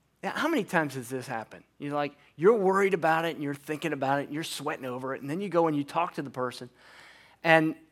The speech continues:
and they say, "I don't even remember what you're talking about." <laughs> I love it when that happens. You know, it's like, "Yeah, you've been worried about it, and I don't even remember it."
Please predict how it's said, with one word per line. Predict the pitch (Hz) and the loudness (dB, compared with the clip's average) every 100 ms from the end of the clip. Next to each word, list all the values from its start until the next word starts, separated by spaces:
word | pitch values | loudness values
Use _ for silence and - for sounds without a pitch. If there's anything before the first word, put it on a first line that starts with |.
| _ _ _ | _ _ _
and | 160 | 0
they | 175 | 2
say, | 170 170 | 4 4
"I | - 220 | 4 2
don't | 269 | 2
even | 180 | 0
remember | 170 175 190 | 0 0 2
what | 185 185 | 0 -2
you're | |
talking | 185 220 240 135 | -4 -4 -6 -6
about." | 107 95 - - - 196 - 190 - | -8 -8 -10 -6 2 2 4 2 2
<laughs> | 202 - 196 - - - - | -2 -2 -4 -4 -8 -8 0
I | 156 | 2
love | 165 170 | 2 0
it | 135 | -2
when | 127 | -4
that | 135 131 | -4 -4
happens. | 120 113 123 - - - - - - - _ _ _ | -6 -8 -16 -18 -20 -20 -20 -20 -20 -20 _ _ _
You | 67 | -2
know, | 73 67 | 0 0
it's | 78 | -2
like, | 131 127 123 - | -2 -2 -2 -10
"Yeah, | - - - - - _ | -8 -6 -4 -6 -10 _
you've | - 170 | -10 -4
been | 170 127 | -2 -2
worried | 139 160 | -2 -2
about | 107 95 120 | -2 -4 -6
it, | - _ _ | -8 _ _
and | 113 | -6
I | |
don't | 165 185 | -4 -2
even | 143 139 | -4 -6
remember | 135 143 175 170 107 | -6 -4 -4 -4 -8
it." | 73 | -12